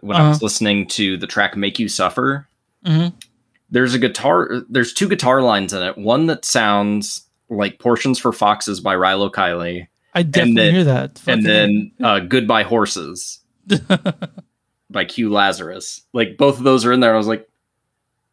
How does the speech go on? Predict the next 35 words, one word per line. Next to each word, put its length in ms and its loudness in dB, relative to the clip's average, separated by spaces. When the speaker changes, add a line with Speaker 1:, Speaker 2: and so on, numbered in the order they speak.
Speaker 1:
"Is 100 -2
he 60 -2
just, 340 -8
does 160 0
he 60 2
not 180 2
know 280 4
that 100 -4
they 100 2
sound 300 0
the 40 0
same 420 0
or 140 2
what?" 160 0
<laughs> 260 -2
Speaker 2:
They 100 -2
kinda, 420 2
yeah, 400 -2
I'm 180 2
thinking 180 4
about 240 4
it 20 2
now. 460 2
Fuck, 340 -2
dude. 220 2
I 60 4
didn't 140 2
think 100 2
about 180 4
it 40 -2
at 60 -2
the 40 -10
time, 220 2
but 120 0
yeah. 220 2